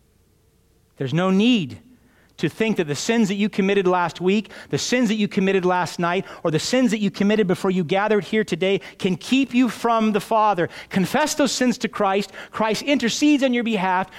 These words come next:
You're washed white as snow. And so Christ says, "Come back in. Come all the way in."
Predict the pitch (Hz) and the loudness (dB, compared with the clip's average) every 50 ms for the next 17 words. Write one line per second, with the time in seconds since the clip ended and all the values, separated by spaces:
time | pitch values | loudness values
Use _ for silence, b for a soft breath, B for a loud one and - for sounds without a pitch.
0 | B B 180 214 220 208 185 185 226 247 269 294 285 - - - 180 180 185 226 | B B 0 2 2 2 2 2 2 4 4 2 0 0 -4 -8 -6 -2 0 2
1 | 220 240 247 247 247 240 214 - - - - 262 294 254 185 139 120 - - - | 2 2 0 0 0 -2 -2 -2 -4 -2 0 2 2 2 0 -2 -4 -8 -14 -20
2 | _ _ _ _ _ _ _ _ _ _ _ _ _ _ _ _ _ _ _ _ | _ _ _ _ _ _ _ _ _ _ _ _ _ _ _ _ _ _ _ _
3 | _ _ _ _ _ _ _ - 135 - - 180 147 - - 175 170 160 - - | _ _ _ _ _ _ _ -10 -10 -6 -4 -4 -4 -4 -2 -4 -4 -4 -4 -8
4 | 139 - - - - - - - 226 202 185 196 185 196 - - - _ - 202 | -12 -14 -14 -14 -10 -6 -4 -2 -2 -2 -2 -2 -2 -2 -4 -6 -12 _ -6 -4
5 | 285 285 - - 143 - _ _ _ _ _ _ _ _ _ _ _ _ _ _ | -2 -2 -4 -6 -10 -20 _ _ _ _ _ _ _ _ _ _ _ _ _ _
6 | _ _ _ _ _ _ _ _ _ _ _ _ _ - - - 190 190 208 226 | _ _ _ _ _ _ _ _ _ _ _ _ _ -14 -8 -6 -4 -2 0 2
7 | 247 254 262 254 254 254 233 226 202 139 - 117 104 127 - - - - - - | 2 4 4 4 4 2 2 2 0 -2 -4 -8 -8 -10 -10 -12 -12 -16 -20 -20